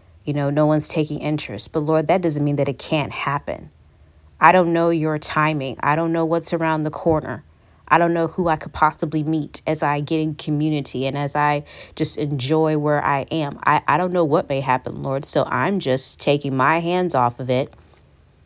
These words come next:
in terms of trying to force something to happen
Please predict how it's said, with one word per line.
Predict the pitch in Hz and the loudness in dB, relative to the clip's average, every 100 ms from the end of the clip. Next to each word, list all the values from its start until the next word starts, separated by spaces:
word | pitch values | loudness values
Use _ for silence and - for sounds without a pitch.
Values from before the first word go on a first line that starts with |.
| _ _ _ _ - | _ _ _ _ -6
in | 151 | -4
terms | - 156 - | 0 -2 -2
of | |
trying | - 147 | -2 -2
to | 131 | -2
force | - 170 156 170 | -2 4 4 4
something | - 170 - 143 | 0 -2 0 -2
to | 139 | 0
happen | 160 170 170 113 120 - | 4 4 2 -4 -4 -10